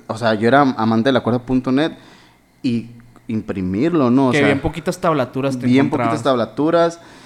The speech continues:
Speaker 1: Entonces, yo, yo antes de, de ser de oído era de tablatura, que yo veía el cifrado y yo no sabía que era una C con un gatito y guau, guau, guau, ¿no? O sea,
Speaker 2: Ajá.
Speaker 1: a buscar, a preguntar, a aprenderme todos los círculos.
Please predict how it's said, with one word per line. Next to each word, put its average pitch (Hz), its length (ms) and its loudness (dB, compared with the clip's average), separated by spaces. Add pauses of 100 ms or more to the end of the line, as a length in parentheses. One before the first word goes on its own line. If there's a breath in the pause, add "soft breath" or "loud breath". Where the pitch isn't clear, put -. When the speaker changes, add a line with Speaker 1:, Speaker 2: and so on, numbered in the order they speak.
(220 loud breath)
Speaker 1:
Entonces, 131 280 0
yo, 147 300 4
yo 143 220 4
antes 147 360 2
de, 131 240 2
de 107 200 -2
ser 120 320 -4 (560)
de 113 200 0
oído 123 340 4
era 131 240 4
de 110 160 -4
tablatura, 95 720 -4
que 107 120 -6
yo 107 120 0
veía 120 140 0
el 131 100 -2
cifrado 120 600 -2
y 113 100 -6
yo 107 100 -4
no 123 120 -2
sabía 131 300 -2
que 127 120 -6
era 131 300 2
una 120 260 -4
C 117 240 -6
con 117 160 -10
un 110 460 -8
gatito 110 560 -8
y 98 240 -4
guau, 107 120 -10
guau, 98 140 -8
guau, - 220 -12
¿no? 110 140 -8
O 104 60 -14
sea, 92 140 -16 (140)
Speaker 2:
Ajá. 110 260 -8
Speaker 1:
a 104 140 -2
buscar, 101 580 0
a 175 100 4
preguntar, 135 760 0 (420 loud breath)
a - 60 -20
aprenderme 113 400 -6
todos 170 320 -2
los 160 120 -4
círculos. 160 540 -4